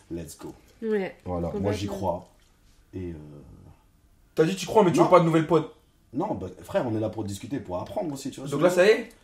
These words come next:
Speaker 1: Non,
Speaker 3: nouvelle
Speaker 1: j'ai,
Speaker 3: copine.
Speaker 1: non, j'ai, non, pas nouvelle, mais j'y crois, j'ai les miennes. C'est
Speaker 3: Ouais.
Speaker 1: très bien.
Speaker 2: Mm.
Speaker 1: Peut-être que demain, j'en aurai des nouvelles et je
Speaker 3: Ouais.
Speaker 1: me rendrai compte que
Speaker 3: Que c'est possible.
Speaker 1: Et surtout, comment, comment,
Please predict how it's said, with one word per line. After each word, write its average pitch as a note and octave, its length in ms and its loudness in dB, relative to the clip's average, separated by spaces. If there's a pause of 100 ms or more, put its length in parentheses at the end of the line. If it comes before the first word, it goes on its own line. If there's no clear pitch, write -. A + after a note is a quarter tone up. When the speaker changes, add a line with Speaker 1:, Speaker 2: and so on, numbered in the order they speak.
(160)
Speaker 1:
Non, - 80 0
Speaker 3:
nouvelle E3 100 4
Speaker 1:
j'ai, D#3+ 120 0
Speaker 3:
copine. - 160 0
Speaker 1:
non, - 100 2
j'ai, D3 180 -2
non, D3+ 220 2
pas F#2+ 120 -4
nouvelle, E3 340 0
mais F#2+ 100 -2
j'y F2 160 -8
crois, E3 200 -2
j'ai G#2 120 -6
les G2 120 -2
miennes. C#3+ 300 -4
C'est - 160 -12
Speaker 3:
Ouais. D3 60 -6
Speaker 1:
très F3 160 0
bien. E3+ 160 -2 (100)
Speaker 2:
Mm. G#3 320 -12
Speaker 1:
Peut-être E3+ 180 2
que C#3 80 4
demain, B2+ 300 4
j'en B2+ 160 -2
aurai G2+ 220 -4
des G2+ 80 -4
nouvelles G#2+ 440 -2
et F#2+ 40 -6
je - 60 -6
Speaker 3:
Ouais. G2 80 -4
Speaker 1:
me G2 60 -2
rendrai F#2 320 -6
compte C3 240 -6
que F#2+ 400 -4
Speaker 3:
Que C#3+ 140 -8
c'est D#3 160 0
possible. D3 360 -2
Speaker 1:
Et A2 40 2
surtout, B2 280 -2
comment, B2+ 500 2 (400)
comment, B2 560 0